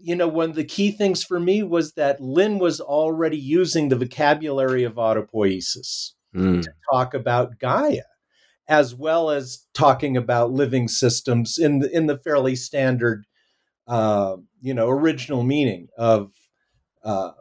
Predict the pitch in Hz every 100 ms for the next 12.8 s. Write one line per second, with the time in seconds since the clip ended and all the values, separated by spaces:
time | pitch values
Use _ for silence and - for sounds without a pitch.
0 | - 120 117 - 113 104 101 - 104 123
1 | 92 80 - 95 92 98 95 104 92 76
2 | - 113 101 104 113 123 123 120 127 131
3 | 120 - 113 - 107 101 - 101 - 101
4 | 98 87 _ _ _ _ _ _ _ 101
5 | 87 76 _ _ 113 110 101 _ 98 87
6 | 85 - - 165 160 139 117 131 120 120
7 | 117 123 - 104 87 98 101 95 90 -
8 | 110 - - - _ _ - - - -
9 | 147 143 139 147 - 143 151 202 214 196
10 | - - 151 131 147 151 156 143 127 -
11 | 185 202 208 160 127 120 - 123 127 120
12 | 113 127 123 120 123 135 131 135